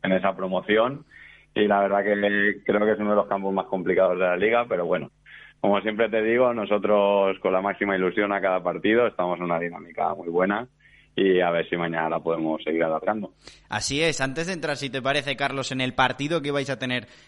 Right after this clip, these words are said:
Speaker 2: este fin de semana, recuerdo, eh, que la última vez que hablamos tú y yo hace, yo creo que fue hace un par de semanitas, una cosa así, me decías lo mismo. Pues oye, jornada a jornada, ¿no? Con la máxima ilusión, con ese trabajo que estáis haciendo grande. Desde entonces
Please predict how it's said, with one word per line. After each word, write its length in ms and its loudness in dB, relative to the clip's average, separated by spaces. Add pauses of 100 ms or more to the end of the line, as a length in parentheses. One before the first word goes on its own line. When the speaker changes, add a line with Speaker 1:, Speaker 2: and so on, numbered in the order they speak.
Speaker 2:
este 240 -4
fin 160 -4
de 80 -2
semana, 360 -2
recuerdo, 540 -2 (280)
eh, 220 -12 (140)
que 220 -8
la 140 -4
última 320 -2
vez 140 0
que 80 -4
hablamos 340 -2
tú 80 -8
y 80 -4
yo 80 -2
hace, 800 -4
yo 60 -12
creo 140 -14
que 100 -8
fue 140 -4
hace 140 -10
un 100 -6
par 180 2
de 100 -4
semanitas, 580 -6
una 180 -4
cosa 180 -8
así, 220 -12 (220)
me 120 -6
decías 300 -2
lo 100 -2
mismo. 360 -6 (160)
Pues 160 -14
oye, 220 -6 (760)
jornada 400 0
a 40 0
jornada, 540 0
¿no? 380 -10
Con 180 -10
la 180 -4
máxima 460 -4
ilusión, 560 -2
con 160 -8
ese 160 -8
trabajo 600 0
que 80 -10
estáis 240 -8
haciendo 340 -4
grande. 340 -4 (320)
Desde 240 0
entonces 500 -4